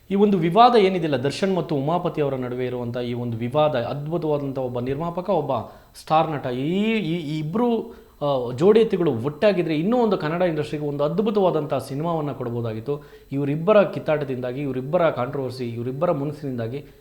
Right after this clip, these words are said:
ಎಲ್ಲೋ ಒಂದಷ್ಟು ಚಿತ್ರಗಳು ಕೈ ತಪ್ತಾ ಇದೆ ಅಂತ ಹೇಳಿದ್ರೆ ಬಹುಶಃ ತಪ್ಪಾಗ್ಲಿಕ್ಕೆ. ಇದು ನನ್ನ ಅನಿಸಿಕೆ.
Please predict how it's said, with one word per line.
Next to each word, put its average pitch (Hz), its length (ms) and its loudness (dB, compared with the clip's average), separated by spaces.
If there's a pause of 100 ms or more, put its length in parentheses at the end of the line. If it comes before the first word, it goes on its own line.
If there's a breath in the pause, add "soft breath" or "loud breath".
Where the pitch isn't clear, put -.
ಎಲ್ಲೋ 160 160 0
ಒಂದಷ್ಟು 165 340 -2
ಚಿತ್ರಗಳು 147 460 -4
ಕೈ 127 180 -6
ತಪ್ತಾ 127 300 -8
ಇದೆ 117 140 -6
ಅಂತ 113 160 -8
ಹೇಳಿದ್ರೆ 113 220 -6
ಬಹುಶಃ 104 300 -10
ತಪ್ಪಾಗ್ಲಿಕ್ಕೆ. 117 500 -8
ಇದು 127 220 -10
ನನ್ನ 117 200 -8
ಅನಿಸಿಕೆ. 120 380 -12